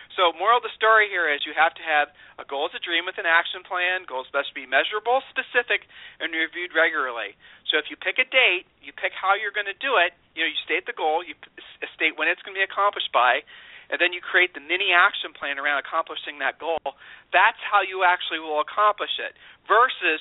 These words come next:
just saying you're gonna lose twenty pounds. Hopefully that makes sense to everybody. So if you have, like, a financial goal, let's say your financial goal is to, I don't know, again, I'll pick something kind of fun that's easy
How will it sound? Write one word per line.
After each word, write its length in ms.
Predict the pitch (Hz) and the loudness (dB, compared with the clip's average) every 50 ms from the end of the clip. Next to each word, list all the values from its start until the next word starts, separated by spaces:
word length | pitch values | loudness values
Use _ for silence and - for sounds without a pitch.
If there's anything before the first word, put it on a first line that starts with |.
| - - | -4 -8
just 160 | 165 165 - - | -10 -8 -6 -4
saying 180 | 185 180 180 170 | -2 -2 -2 -4
you're 80 | 160 | -6
gonna 160 | 160 165 160 | -6 -6 -6
lose 160 | 156 156 151 - - | -8 -8 -10 -12 -14
twenty 220 | - 165 151 143 139 | -12 -12 -12 -12 -8
pounds. 400 | - 170 160 147 123 87 - _ - _ _ _ _ _ _ _ _ _ _ _ | -4 -2 0 0 0 -2 -4 _ -20 _ _ _ _ _ _ _ _ _ _ _
Hopefully 400 | _ - 202 226 - - 214 202 | _ 0 0 0 2 4 4 4
that 80 | 185 165 | 4 2
makes 160 | 160 156 - | 0 -2 -2
sense 160 | - 165 160 160 - | -4 -4 -4 -4 -6
to 80 | - 131 | -10 -10
everybody. 320 | 123 113 104 95 90 - - - - - - - | -10 -8 -8 -10 -10 -10 -14 -18 -20 -20 -16 -2
So 80 | - 196 | 2 2
if 160 | 180 185 - | 2 2 2
you 80 | 247 277 | 2 4
have, 160 | 254 233 220 | 4 4 4
like, 160 | 214 196 196 | 0 -2 -2
a 60 | 185 - | -4 -4
financial 480 | - 214 208 208 233 240 - - 160 | -4 -2 0 2 2 0 0 -4 -12
goal, 320 | 131 123 120 113 101 - - | -12 -10 -8 -8 -8 -6 -6
let's 160 | 156 175 - - 202 | -6 -6 -6 -6 -6
say 80 | 190 | -4
your 160 | 196 190 190 - - | -4 -4 -4 -4 -6
financial 400 | 175 175 180 202 196 - 175 151 | -4 -2 -2 -2 -2 -4 -6 -6
goal 240 | 156 147 147 147 147 | -6 -6 -4 -2 -2
is 160 | 143 143 - - - - | -2 -2 -4 -8 -8 -6
to, 320 | 156 147 143 139 135 135 135 _ - - - - - - - _ _ _ - - _ _ - - | -6 -4 -4 -4 -6 -8 -10 _ -20 -20 -20 -20 -20 -20 -20 _ _ _ -20 -20 _ _ -2 2
I 80 | 143 147 | 2 2
don't 80 | 143 | 2
know, 240 | 127 123 107 107 - | 0 -4 -8 -8 -2
again, 320 | - 143 151 - 156 143 143 | 0 0 0 0 -2 0 0
I'll 160 | 147 156 - | 0 0 0
pick 160 | 214 180 - | -4 -6 -6
something 240 | - 165 - 151 147 | -10 -12 -10 -10 -8
kind 160 | - 160 139 | -8 -8 -8
of 80 | - - | -8 -4
fun 240 | - 151 143 131 | -4 -4 -4 -4
that's 80 | 127 - | -8 -14
easy 240 | - 139 - - | -14 -14 -12 -12